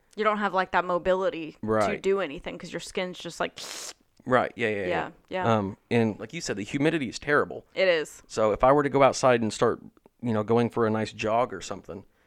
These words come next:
Speaker 1: Mm-hmm.
Speaker 2: I mean,
Speaker 1: I hate
Speaker 2: the
Speaker 1: jogging when it's
Speaker 2: friction,
Speaker 1: cold.
Speaker 2: the friction, you know what I mean?
Speaker 1: Yeah. I get that, like, iron taste in the back of my throat when I run in the cold.
Speaker 2: Yep.
Speaker 1: Like, my chest feels all tight, and I'm just,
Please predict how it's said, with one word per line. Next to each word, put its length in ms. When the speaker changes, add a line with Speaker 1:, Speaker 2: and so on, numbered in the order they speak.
Speaker 1:
Mm-hmm. 340
Speaker 2:
I 40
mean, 340
Speaker 1:
I 140
hate 300
Speaker 2:
the 40
Speaker 1:
jogging 340
when 20
it's 60
Speaker 2:
friction, 340
Speaker 1:
cold. 440
Speaker 2:
the 80
friction, 520
you 100
know 140
what 80
I 80
mean? 220
Speaker 1:
Yeah. 300
I 60
get 160
that, 180
like, 220
iron 380
taste 340
in 60
the 60
back 220
of 60
my 100
throat 340
when 120
I 80
run 220
in 80
the 60
cold. 380
Speaker 2:
Yep. 60
Speaker 1:
Like, 160
my 120
chest 420
feels 280
all 160
tight, 420
and 120
I'm 120
just, 240